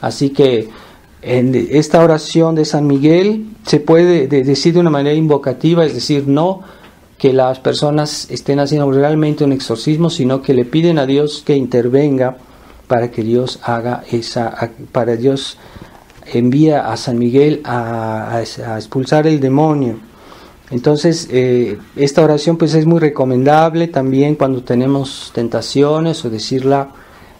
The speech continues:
eh, en los momentos, eh, que sentimos tal vez le-, la presencia diabólica, porque hoy cada día más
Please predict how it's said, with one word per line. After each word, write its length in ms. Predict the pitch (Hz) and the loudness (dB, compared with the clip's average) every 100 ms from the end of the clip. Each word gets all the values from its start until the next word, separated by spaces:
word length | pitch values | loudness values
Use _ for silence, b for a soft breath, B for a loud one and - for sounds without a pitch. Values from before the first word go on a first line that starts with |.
| - | -8
eh, 560 | 113 113 107 104 101 | -6 -4 -6 -6 -6
en 80 | 110 | -4
los 140 | 127 123 | -4 -2
momentos, 920 | 127 127 135 135 156 151 147 - 117 | 0 2 0 2 0 0 -2 -10 -8
eh, 480 | 117 117 113 113 117 | -4 -2 -2 -4 -4
que 200 | - 117 | -2 0
sentimos 880 | 113 127 123 143 147 151 147 - - B B B B B - | 0 -4 -2 0 2 0 -2 -12 -18 B B B B B -4
tal 280 | - 160 160 | 4 4 4
vez 400 | 147 147 151 - | 4 2 2 -4
le-, 520 | 123 123 120 117 113 | -6 -2 0 0 -2
la 140 | 117 117 | -2 -2
presencia 480 | 127 127 135 160 131 | -2 -2 0 2 2
diabólica, 680 | 123 120 160 170 175 160 | 2 2 2 2 0 -2
porque 360 | - 113 - 113 | -2 -6 -4 -6
hoy 380 | 127 135 147 147 | 0 0 0 0
cada 300 | 139 131 131 | 0 0 2
día 180 | 135 | 2
más 540 | 135 147 170 170 - | 2 0 -2 -6 -14